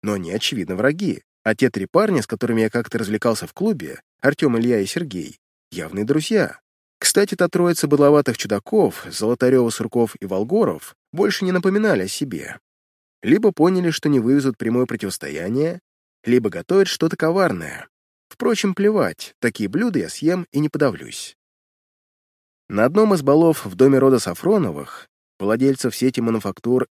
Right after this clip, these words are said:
и старинных виноградников, я веду себя по меркам прошлого Алексея невероятно сдержанно. Общаюсь со всеми, немного выпиваю, танцую с дамами, не позволяю себе лишнего. Больше слушаю и запоминаю, чем веселюсь и говорю.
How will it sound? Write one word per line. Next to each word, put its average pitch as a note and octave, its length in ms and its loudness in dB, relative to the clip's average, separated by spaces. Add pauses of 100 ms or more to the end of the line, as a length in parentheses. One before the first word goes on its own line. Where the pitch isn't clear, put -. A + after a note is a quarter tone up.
и G#2+ 60 -14
старинных A#2+ 480 -2
виноградников, A2 840 -4 (200)
я G#2 180 -2
веду E3+ 200 4
себя F#3 260 0
по E3+ 120 2
меркам E3 340 2
прошлого C#3 380 2
Алексея F3 460 0
невероятно C3 480 2
сдержанно. G2+ 760 -2 (600)
Общаюсь D3 520 2
со C3+ 140 -2
всеми, C3 340 0
немного C#3 380 2
выпиваю, C#3 640 0
танцую D#3 380 -2
с F#2 100 -6
дамами, C3+ 640 0 (340)
не G#2+ 100 -4
позволяю G#2+ 460 0
себе F#2 240 -6
лишнего. C#2+ 640 -6 (580)
Больше G3+ 320 2
слушаю F3 440 -2
и - 80 -4
запоминаю, D3 680 -2
чем A#2 200 -2
веселюсь A2 420 -4
и G2 80 -12
говорю. G#2+ 400 -4